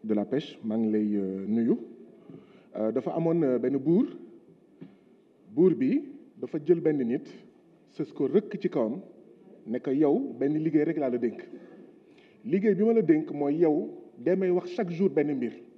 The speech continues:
Mbir boobu mooy, chaque jour dee may wax, nit dong nga, nit dong nga, nit dong nga."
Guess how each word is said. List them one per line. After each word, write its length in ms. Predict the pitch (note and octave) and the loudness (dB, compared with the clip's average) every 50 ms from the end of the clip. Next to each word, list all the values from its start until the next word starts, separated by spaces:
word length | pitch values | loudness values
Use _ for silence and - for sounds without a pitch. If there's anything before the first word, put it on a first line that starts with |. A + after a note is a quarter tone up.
| - _ _ _ _ _ - | -20 _ _ _ _ _ -2
Mbir 160 | C3 F#3+ F#3 | 0 2 6
boobu 220 | E3 F#3 E3+ E3 D#3+ | 6 6 6 6 4
mooy, 260 | E3+ F3 D3 A2+ G#2+ - - - - - - - - - _ _ | 2 2 2 2 0 -4 -10 -14 -18 -20 -20 -20 -20 -20 _ _
chaque 260 | _ - - E3 C#3+ C#3 | _ -14 -12 -12 -10 -6
jour 180 | C3 D#3+ D3 B2 | -4 -2 -2 0
dee 140 | C3+ C#3 | 0 0
may 160 | C#3 C#3 C3 B2 | 0 2 0 0
wax, 180 | A#2 A2+ A2+ - - - - A#2+ | 0 -2 -4 -10 -16 -16 -10 -8
nit 200 | C#3 D#3 - C3 | -6 -6 -6 -4
dong 160 | - C3+ B2+ A2+ | -4 -4 -4 -4
nga, 180 | A2 G#2 F2+ - - - _ _ _ _ _ _ _ _ | -8 -10 -14 -16 -18 -20 _ _ _ _ _ _ _ _
nit 180 | C#3+ E3 - - - | -4 -4 -4 -2 -2
dong 160 | C#3 C3 B2 | -2 -2 -2
nga, 220 | A2+ G#2+ G2+ - - - - _ _ _ _ - | -6 -10 -12 -14 -16 -20 -20 _ _ _ _ -4
nit 220 | D#3 E3 - - | -4 -4 -2 -2
dong 160 | C#3+ C3 B2 A#2 | -2 -2 -2 -2
nga." 200 | A2 G#2 G2 | -6 -10 -12